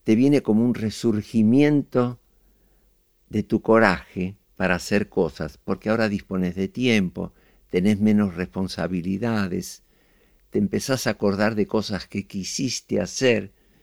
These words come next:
y que no pudiste. Y entonces tenés dos posibilidades,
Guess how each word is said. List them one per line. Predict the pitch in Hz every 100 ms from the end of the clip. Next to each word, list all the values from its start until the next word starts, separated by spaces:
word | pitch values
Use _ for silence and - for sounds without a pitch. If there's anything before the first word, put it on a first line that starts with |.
| _ _ _
y | 98
que | 90 98
no | 104 101
pudiste. | 104 110 131 101 - - 104 104 _ _ _ _ _ _ _ _ _ _ _ _ _ _ _ _ _ _ _ _ _ _ _
Y | 120
entonces | 123 127 135 135 - - _ _ _ _ _ _ _
tenés | 120 127 131
dos | 143 139
posibilidades, | 131 - 123 117 113 113 101 85 87 - -